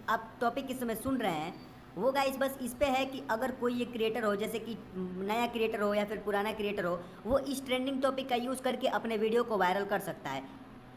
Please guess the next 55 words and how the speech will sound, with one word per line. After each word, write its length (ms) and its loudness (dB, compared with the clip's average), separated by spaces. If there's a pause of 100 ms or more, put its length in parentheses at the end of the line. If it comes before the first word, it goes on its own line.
ये 120 2
ज़रूरी 300 4
नहीं 160 2
है 80 4
कि 100 -2
उसका 200 0
वीडियो 300 2
वायरल 300 4
ही 80 2
होगा, 260 6
लेकिन 320 0
chances 440 2
बढ़ 160 4
जाते 280 2
हैं, 80 -4
क्योंकि 160 -6
guys 300 2
ये 180 2
topic, 380 -2
ये 140 0
topic 320 0
जो 100 2
है 160 4
वो 160 6 (300)
trending 340 2
topic 340 0
है। 160 -4 (300)
जैसा 200 0
कि 100 -2
मैं 160 0
अभी 240 2
आपको 220 4
YouTube 320 0
पे 80 4
जाके 260 2
दिखाऊँ, 420 2 (300)
तो 60 -2
मैं 120 0
यहाँ 120 4
पे 120 0
YouTube 280 0
अपना 240 4
open 220 0
करके 420 -2
आपको 280 -2
यहाँ 140 2
पे 100 -6
search 260 -2
मार 160 0
के 100 -4
दिखा 240 -2
देता 200 -2
हूँ 140 -2 (440)
कि 60 -6
यार 200 4